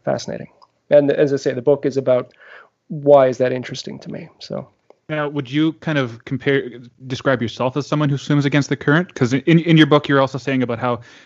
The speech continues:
Speaker 2: you and your wife moved to the country, but you were more tourists <laughs> in, in the, in the same area than, than the kind of the locals were.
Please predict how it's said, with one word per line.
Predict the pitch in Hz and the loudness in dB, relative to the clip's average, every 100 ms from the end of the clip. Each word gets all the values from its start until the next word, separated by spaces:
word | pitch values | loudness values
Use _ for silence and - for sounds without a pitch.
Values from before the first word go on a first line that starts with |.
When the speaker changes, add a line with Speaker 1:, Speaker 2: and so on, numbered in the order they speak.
| - | 0
Speaker 2:
you | 147 | 0
and | 139 | 2
your | 131 | 0
wife | 123 120 120 | 0 -4 -6
moved | 127 120 - - | -4 -4 -10 -12
to | 127 | -10
the | 120 | -10
country, | - 131 - 123 | -6 -8 -6 -8
but | 117 120 | -6 -6
you | |
were | 120 | -4
more | 120 120 117 - _ - | -2 0 -2 -8 _ -20
tourists | - 156 147 120 - - - | -4 0 0 -2 -12 -18 -16
<laughs> | - | -8
in, | 151 170 143 143 | -2 0 2 0
in | 143 135 | 2 2
the, | 127 | 2
in | 127 127 | 2 0
the | 127 123 | 0 -4
same | 120 139 127 | -6 -4 -2
area | 120 120 117 | 0 0 -2
than, | 113 120 | -2 -4
than | 113 123 123 110 | -2 -2 -2 -6
the | 117 | -6
kind | 131 | -4
of | 120 | -4
the | 120 | -2
locals | 120 127 123 110 | -2 -2 -4 -6
were. | 110 113 | -6 -8